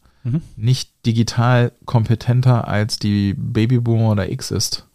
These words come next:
Speaker 2: Nur
Speaker 1: Sehe
Speaker 2: weil
Speaker 1: ich
Speaker 2: sie
Speaker 1: so.
Speaker 2: zufällig
Speaker 1: Nur weil sie da reinfallen.
Speaker 2: eben, genau, nur, nur weil sie zufällig mit, äh, also jede Generation konnte immer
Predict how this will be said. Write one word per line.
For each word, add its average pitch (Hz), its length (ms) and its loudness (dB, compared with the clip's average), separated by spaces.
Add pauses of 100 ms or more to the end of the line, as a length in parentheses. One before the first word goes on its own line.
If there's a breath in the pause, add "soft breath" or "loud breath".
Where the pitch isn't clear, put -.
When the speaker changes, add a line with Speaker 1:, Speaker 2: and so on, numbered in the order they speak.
(360)
Speaker 2:
Nur 123 300 6
Speaker 1:
Sehe 131 80 2
Speaker 2:
weil 123 140 6
Speaker 1:
ich 120 40 2
Speaker 2:
sie 120 80 4
Speaker 1:
so. 107 60 2
Speaker 2:
zufällig 131 540 0
Speaker 1:
Nur 135 80 2
weil 110 60 -2
sie 107 120 -12
da 101 100 -6
reinfallen. 110 340 -2
Speaker 2:
eben, 113 240 0 (760)
genau, 120 240 0
nur, 123 320 0
nur 127 320 0
weil 123 140 0
sie 117 100 -2
zufällig 123 380 -2
mit, 123 240 -2
äh, 117 80 -2 (180)
also 110 220 -2 (280 loud breath)
jede 151 220 2
Generation 139 500 4
konnte 160 300 4
immer 165 580 4